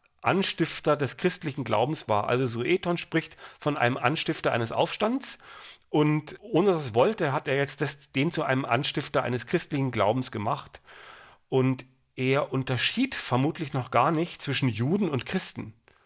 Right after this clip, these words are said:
Hat es noch gar nicht mitbekommen, dass das da irgendwie, dass das eine kleine jüdische Splittergruppe ist. Hat er nicht gewusst, ne? Also deswegen ist diese Bedeutung unsicher und kann also auch nicht als Beweis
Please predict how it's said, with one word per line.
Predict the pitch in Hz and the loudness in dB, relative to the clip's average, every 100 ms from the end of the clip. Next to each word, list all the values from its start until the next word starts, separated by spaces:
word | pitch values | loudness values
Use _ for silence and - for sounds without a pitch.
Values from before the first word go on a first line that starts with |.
| _ | _
Hat | - 123 | -4 -2
es | 139 | -2
noch | 131 | 0
gar | 123 | 0
nicht | 123 | 0
mitbekommen, | 165 - 113 110 135 | 0 -2 -6 -2 0
dass | 135 - | 0 -2
das | 117 | -2
da | 131 | -2
irgendwie, | 131 131 135 117 | 0 0 -2 -2
dass | 120 | -4
das | - 113 | -4 -6
eine | 123 120 - - - | -2 -2 -4 -16 -8
kleine | - 110 160 190 160 151 156 - | 2 4 6 4 2 -2 -8 -12
jüdische | 143 107 160 175 151 | -10 -4 -2 0 0
Splittergruppe | 135 - 196 139 113 110 123 | 0 0 0 -2 -2 -6 -4
ist. | 156 202 - - _ _ _ _ _ _ _ _ _ _ _ - | -2 -2 -6 -10 _ _ _ _ _ _ _ _ _ _ _ -2
Hat | 123 | 0
er | |
nicht | 151 - | 0 -2
gewusst, | 120 110 - - | -2 -2 -6 -4
ne? | 120 160 - - - - - - | -4 -4 -8 -20 -20 -20 -4 2
Also | 156 147 | 2 2
deswegen | 175 - 233 226 | 0 0 0 0
ist | 190 - | -2 -4
diese | 170 170 | -2 -2
Bedeutung | 147 135 143 143 139 | -2 -2 -2 -2 0
unsicher | 165 214 139 131 160 202 254 - - | 2 2 2 0 2 2 -2 -16 -8
und | - 131 | -4 -2
kann | 143 151 | -2 0
also | 120 120 | 0 0
auch | 139 135 | 0 0
nicht | 160 139 | -2 -2
als | - - | -4 -2
Beweis | 131 110 113 151 - | 0 2 2 2 -2